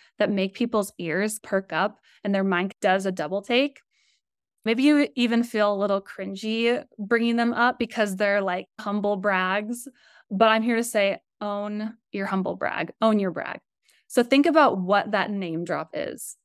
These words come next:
for you and your business. Next is to identify your unique selling prop. So just think about what sets you apart from others in your industry. It could be, again, your innovative product, or you,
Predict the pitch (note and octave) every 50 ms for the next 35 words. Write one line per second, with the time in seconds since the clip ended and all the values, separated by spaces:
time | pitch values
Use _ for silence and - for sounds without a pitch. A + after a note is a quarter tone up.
0 | _ _ _ _ - - F#3+ F3+ E3+ E3 - - - - - - _ _ _ _
1 | - F#3 F3+ - - - - - - - - - - B3 - - - - _ _
2 | _ _ _ _ _ _ _ _ _ _ _ _ _ _ - A3+ A#3 A#3 - -
3 | - - C#4 - - A3+ A3 G3+ F#3+ - B3 G#3 G#3+ G3 F#3+ G3+ G3+ G#3 G3+ -
4 | - G#3+ G3+ G3+ G3 F#3+ F#3+ G3 G3 G3 F#3+ F#3+ F#3+ F#3+ F#3+ - - - - -
5 | - - - G#3 F#3 F#3 G3 G3 G3+ G3 - A#3+ A3+ A#3+ C4 - C#4+ B3 C4+ B3
6 | - E4+ D#4+ - D#4 F4 D#4 C#4 C4 - - B3+ A#3+ - - A#3+ G#3+ G3+ G3+ -
7 | A3 G#3 G#3+ - A3 G#3 G3+ G3+ G3+ G#3 G#3 G3+ G3+ G3 - - G#3 G3+ G3 F#3+
8 | F#3+ G3 G#3 A3+ A3 G#3+ - G3+ - - - - - - F#3+ F#3+ G#3 G3+ G3+ F#3+
9 | F#3+ F#3+ F#3+ _ _ G#3 G3 G#3 G3+ G3+ F#3+ F3 E3 - F#3+ G3+ G3+ F#3+ G3+ G3+
10 | G#3 G3+ G3+ - - - G#3+ G3+ G#3+ G#3 F#3+ E3+ - - _ - - - _ _
11 | _ _ _ _ - G#3 G3+ G3+ G3 F#3+ F#3+ G3 G3 G3